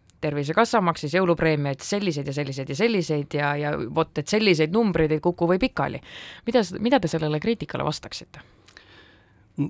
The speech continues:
Speaker 2: ma ei soovi seda üldse kommenteerida, et, äh, meie oma töös lähtume sellest, et, äh, vaatame ravimeid üksipulgi läbi, püüame aru saada, millist tervisekasu nad toovad patsientidele ja kas nende eest küsitav, äh, hind on selle kasuga kuidagi tasakaalus või mitte.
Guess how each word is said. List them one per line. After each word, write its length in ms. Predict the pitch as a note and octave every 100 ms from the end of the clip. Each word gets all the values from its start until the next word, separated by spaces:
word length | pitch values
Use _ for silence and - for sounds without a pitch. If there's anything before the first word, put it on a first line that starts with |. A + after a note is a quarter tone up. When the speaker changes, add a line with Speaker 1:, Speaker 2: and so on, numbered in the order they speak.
| -
Speaker 2:
ma 80 | F3
ei 60 | F3
soovi 180 | F#3+ D3+
seda 140 | D#3+
üldse 180 | E3+ -
kommenteerida, 680 | A#2 A2+ A2 A#2 A2 G2 G#2
et, 220 | - - A#2
äh, 380 | A#2 - - -
meie 320 | D#3 D#3 E3+ D3
oma 160 | C#3+
töös 300 | D3 D3 A#2+
lähtume 380 | C3+ B2 A#2 A2+
sellest, 400 | C3 B2 G#2+ -
et, 240 | G#2 _ A2+
äh, 140 | G#2 G#2+
vaatame 480 | C3+ C3 A#2 A2+ A2 G#2+ - A#2
ravimeid 480 | B2 A#2 A2 G#2 - G#2+
üksipulgi 420 | - G#2 G#2 A2
läbi, 240 | A2 A2+ G#2 _ -
püüame 460 | B2+ A#2+ A2+ A2 G#2 - C3
aru 140 | A#2+
saada, 260 | A#2 G#2+ G#2+
millist 320 | A2+ A#2 -
tervisekasu 600 | B2 A2 G#2 G#2 B2+ A2+ G2 - G#2+
nad 100 | -
toovad 340 | A#2 G#2 G#2 - _ -
patsientidele 640 | A2+ - A2+ G#2+ B2 A#2+ - - - - - -
ja 80 | C3
kas 160 | C3+
nende 220 | C#3+ B2 A#2+
eest 100 | -
küsitav, 460 | A#2+ A2+ A2+ G#2+
äh, 240 | A2 G#2+ G#2+
hind 340 | C#3+ B2 G2+ - -
on 160 | A#2 A2
selle 160 | A2+ G#2+
kasuga 320 | B2 A2 G#2+
kuidagi 300 | A2 A2 G#2+
tasakaalus 500 | A2+ A2 G2+ G2+ G#2+
või 140 | G#2+
mitte. 320 | A2 - A2+